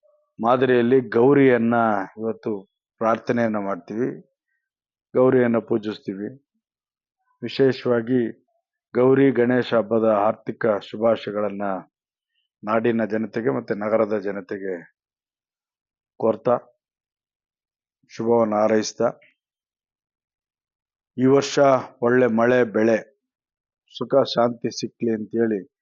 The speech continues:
ನಾನು ಗೌರಿ ಗಣೇಶನಲ್ಲಿ ಪ್ರಾರ್ಥನೆ ಮಾಡ್ತೀನಿ. ತಾವು ಪ್ರಾರ್ಥನೆ ಮಾಡಿ ಅಂತೇಳಿ ನಾನು ಮನವಿಯನ್ನ ಮಾಡ್ತೀನಿ. ವಿಶೇಷವಾಗಿ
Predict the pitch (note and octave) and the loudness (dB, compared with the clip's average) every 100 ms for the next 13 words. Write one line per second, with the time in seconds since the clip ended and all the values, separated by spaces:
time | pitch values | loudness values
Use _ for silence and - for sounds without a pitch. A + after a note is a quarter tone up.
0 | _ _ _ _ _ _ _ _ _ _ | _ _ _ _ _ _ _ _ _ _
1 | _ G2 A2 C#3+ C#3 A#2 - _ _ _ | _ -4 0 2 2 0 -6 _ _ _
2 | _ _ _ _ A#2+ B2+ C3+ A#2+ A#2+ B2 | _ _ _ _ 2 4 4 2 2 0
3 | A2+ A#2 A2+ G#2+ - G#2 - A2 G#2 G#2 | -2 -4 -4 -4 -2 -2 -2 -6 -6 -8
4 | G2 B2+ D#3 - G2+ C#3 E3+ E3+ B2+ A#2+ | -8 -6 -6 -2 2 2 2 2 2 2
5 | C3+ B2 A2 G#2+ G#2 G2+ A2 B2+ A#2 G#2 | -2 -2 0 -2 -4 -6 -2 -2 -2 -6
6 | G#2 G2 E2+ _ _ _ _ - A2+ A#2+ | -10 -12 -18 _ _ _ _ -6 0 2
7 | A#2+ A2+ G2+ F#2+ - F#2 G2 _ _ _ | 2 0 -2 -6 -10 -16 -16 _ _ _
8 | _ _ _ _ _ _ _ _ _ _ | _ _ _ _ _ _ _ _ _ _
9 | _ _ _ _ _ _ - B2+ F3+ F#3 | _ _ _ _ _ _ -10 0 2 2
10 | E3+ E3 D3 E3 E3 D#3 C#3+ | 2 2 4 4 6 4 2